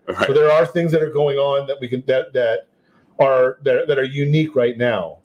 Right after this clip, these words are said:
Speaker 1: There,
Speaker 2: that you
Speaker 1: there
Speaker 2: can talk to a financial, the, the C P A or tax people about.
Speaker 1: There especially were, um, over the past, over twenty twenty.
Speaker 2: Okay.
Speaker 1: And now with the deadline extended, there may be between now and May seventeenth, but that's a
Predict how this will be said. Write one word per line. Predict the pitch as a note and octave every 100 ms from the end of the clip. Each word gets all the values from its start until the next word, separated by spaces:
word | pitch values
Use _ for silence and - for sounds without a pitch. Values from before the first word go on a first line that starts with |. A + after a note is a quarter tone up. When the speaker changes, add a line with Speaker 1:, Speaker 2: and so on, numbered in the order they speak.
| - - _ F#2
Speaker 1:
There, | G2
Speaker 2:
that | A#2
you | C3
Speaker 1:
there |
Speaker 2:
can | B2+
talk | C#3 C3 C3+
to |
a | A#2
financial, | - B2+ A#2+ D3
the, | C3+ B2+
the | A#2+ A#2+ A2+
C | A2+ D3
P | C#3 B2+
A | A#2+ A#2+
or | A2 G#2 G2
tax | - B2 -
people | G#2 F#2
about. | F2
Speaker 1:
There | G2
especially | F#2+ - A2 - G2+
were, | F2+ F2 E2+ E2+ E2+
um, | E2 D#2+ D#2 - -
over | D#2 F#2+ F#2+
the | F2
past, | - D#2+ E2 - -
over | G#2 F#2+
twenty | F2+ E2+ D#2
twenty. | - C2 - - _ -
Speaker 2:
Okay. | F#3 D3+ A#2 A#2
Speaker 1:
And | G2+ F#2+
now | F#2+ F#2 F#2+ F2+
with | F2+
the | -
deadline | D#2+ G2 G2 E2+ E2+ - E2+
extended, | - - G#2+ G2 D#2+ D2+ D#2
there | E2+ D#2+ F2+
may | G2
be | F2+
between | D#2 - E2+ D#2+
now | D#2
and | D#2+
May | D#2+
seventeenth, | D#2 - D#2+ - F#2 F2+
but |
that's | F2+
a | F2+